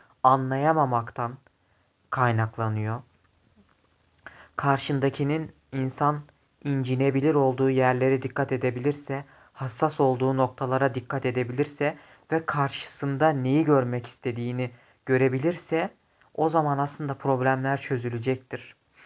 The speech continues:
İnsanlar anlaşılmak istiyor, yargılanmadan ne demek istediğini, karşı tarafın yanlış anlayacağını düşünmeden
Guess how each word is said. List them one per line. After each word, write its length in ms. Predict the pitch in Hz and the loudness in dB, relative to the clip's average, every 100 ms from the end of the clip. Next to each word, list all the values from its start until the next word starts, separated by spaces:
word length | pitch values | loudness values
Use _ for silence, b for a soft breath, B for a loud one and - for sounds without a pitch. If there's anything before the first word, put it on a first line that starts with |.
| B - | B -6
İnsanlar 560 | 139 135 165 160 160 123 | -6 0 0 4 4 4
anlaşılmak 640 | 127 127 - 127 131 131 | 4 -2 -4 -2 -2 -2
istiyor, 360 | - - 110 110 | -8 -10 -6 0
yargılanmadan 920 | 123 127 123 127 131 143 131 113 117 120 b b b b | 6 6 6 2 2 2 0 -2 -6 -8 b b b b
ne 320 | 135 131 147 156 | -8 -2 0 0
demek 300 | 143 139 - | 0 0 -4
istediğini, 720 | - 131 131 131 131 147 160 B - | -2 -2 0 -2 0 -2 -6 B -4
karşı 360 | 143 131 - | 2 2 2
tarafın 340 | - 143 143 139 | -2 -2 -2 -2
yanlış 400 | 123 127 147 156 | 2 0 0 0
anlayacağını 680 | 143 135 127 135 135 139 127 | 0 -2 0 2 2 0 -4
düşünmeden 560 | 127 170 143 131 143 | -4 -2 0 0 -2